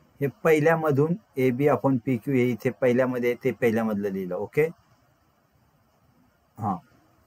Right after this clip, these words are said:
आता सेकंडमधून काय घेणार पहा. एबी upon पीक्यू आहे आणि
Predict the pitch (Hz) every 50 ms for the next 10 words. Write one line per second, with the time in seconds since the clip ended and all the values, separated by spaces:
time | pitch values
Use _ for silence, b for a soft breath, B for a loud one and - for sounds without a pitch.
0 | _ 220 220 - - 143 143 - - _ _ _ _ - - - - 135 123 -
1 | 151 151 156 156 147 147 147 135 135 135 131 117 110 117 117 107 101 - 101 80
2 | - - _ _ _ _ _ _ _ _ _ _ _ _ _ _ _ _ _ _
3 | _ _ _ _ _ _ _ _ _ _ _ _ _ _ _ _ _ _ _ _
4 | _ _ _ _ _ _ _ _ _ _ _ _ _ _ _ _ _ _ _ -
5 | 139 139 135 131 165 151 131 165 170 156 - 160 160 143 - 165 143 127 123 -
6 | - _ - 117 123